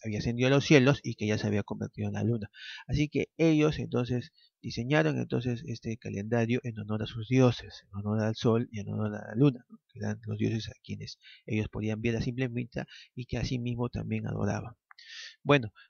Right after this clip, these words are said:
este calendario de adoración a los dioses paganos fue adoptado por los romanos, ya, a través de Julio César. Luego, ¿no? Fue modificado en algunas cositas, ¿ya?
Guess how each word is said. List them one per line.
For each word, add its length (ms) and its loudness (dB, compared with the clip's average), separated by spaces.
este 220 6
calendario 560 6
de 100 -2
adoración 600 2
a 40 0
los 140 0
dioses 360 4
paganos 680 -2
fue 120 -2
adoptado 480 2
por 160 -14
los 140 -12
romanos, 640 0
ya, 220 -8
a 80 -8
través 320 0
de 60 -2
Julio 320 -4
César. 360 2
Luego, 480 12
¿no? 180 4
Fue 240 4
modificado 640 2
en 100 2
algunas 400 0
cositas, 800 -6
¿ya? 300 0